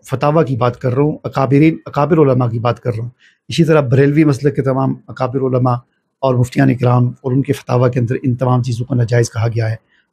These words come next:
और इसी तरह अहले हदीस मसलक में भी इनको नाजायज़ कहा गया है। तो ये सिर्फ, अ,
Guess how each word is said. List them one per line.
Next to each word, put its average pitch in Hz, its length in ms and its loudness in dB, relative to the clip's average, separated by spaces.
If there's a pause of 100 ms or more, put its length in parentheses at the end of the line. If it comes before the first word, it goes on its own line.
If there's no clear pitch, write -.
और - 140 -4
इसी - 160 -2
तरह 135 160 2
अहले 127 260 4
हदीस 120 360 2
मसलक 123 300 -4
में 120 120 2
भी 131 80 -4 (360)
इनको 131 140 -2
नाजायज़ 117 360 2
कहा 113 180 -2
गया 110 160 -4
है। 117 80 -12 (340)
तो 147 60 0
ये 147 160 4
सिर्फ, 185 480 0
अ, 143 320 4